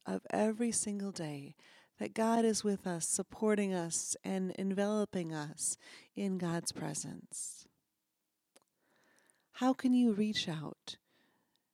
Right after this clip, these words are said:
to someone who is struggling with loneliness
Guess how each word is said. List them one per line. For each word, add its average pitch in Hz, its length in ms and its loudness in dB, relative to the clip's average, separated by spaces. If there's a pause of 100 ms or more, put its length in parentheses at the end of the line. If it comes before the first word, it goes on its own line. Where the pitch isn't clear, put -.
(880)
to 214 100 0
someone 196 440 6
who 208 220 4
is 208 380 8
struggling 160 840 -2 (100)
with 180 220 -4
loneliness 160 960 0